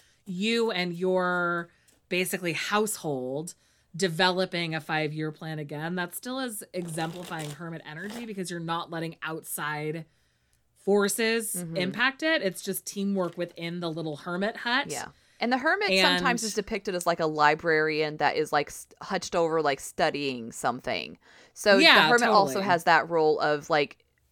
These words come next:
Speaker 2: esoteric study, and not, like, just only esoteric, but, like, studying
Speaker 1: Stu-,
Speaker 2: intensely
Speaker 1: yeah, it doesn't
Speaker 2: and
Speaker 1: have
Speaker 2: getting
Speaker 1: to
Speaker 2: all your
Speaker 1: just
Speaker 2: ducks in a
Speaker 1: only
Speaker 2: row.
Speaker 1: mean solitude.
Speaker 2: Yeah, yeah.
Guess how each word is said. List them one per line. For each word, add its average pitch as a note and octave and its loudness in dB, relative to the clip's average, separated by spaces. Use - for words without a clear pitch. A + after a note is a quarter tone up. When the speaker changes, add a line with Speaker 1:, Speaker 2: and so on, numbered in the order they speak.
Speaker 2:
esoteric F3 0
study, D#3 0
and F3+ -4
not, G3+ 8
like, G3 2
just D#3+ -2
only D3+ -4
esoteric, C3+ -4
but, D#3 -2
like, D#3 2
studying E3 2
Speaker 1:
Stu-, D#3+ -10
Speaker 2:
intensely D#3+ -4
Speaker 1:
yeah, - -4
it G3+ -2
doesn't B3+ 2
Speaker 2:
and F3+ 2
Speaker 1:
have G3+ 0
Speaker 2:
getting A3 4
Speaker 1:
to E3 0
Speaker 2:
all D#3 2
your D3+ 2
Speaker 1:
just D3 -4
Speaker 2:
ducks C#3 0
in F#3+ 6
a F#3+ 4
Speaker 1:
only F#3+ 2
Speaker 2:
row. F3 2
Speaker 1:
mean E3 -2
solitude. D3 -4
Speaker 2:
Yeah, B2 4
yeah. F2+ -6